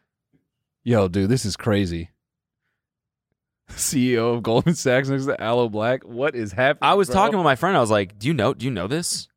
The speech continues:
Speaker 2: David Solomon, C E O of Goldman Sachs, is D J. He goes, "Oh, yeah, D J D-Sol."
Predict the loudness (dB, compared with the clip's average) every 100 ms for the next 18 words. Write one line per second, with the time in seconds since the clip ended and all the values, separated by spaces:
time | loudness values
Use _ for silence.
0 | _ _ _ _ _ 0 2 2 0 -2
1 | -2 -4 -6 -12 _ _ -6 2 4 4
2 | 2 0 0 0 0 -4 -2 -2 0 0
3 | 0 0 0 0 -2 -2 0 0 0 0
4 | -2 -8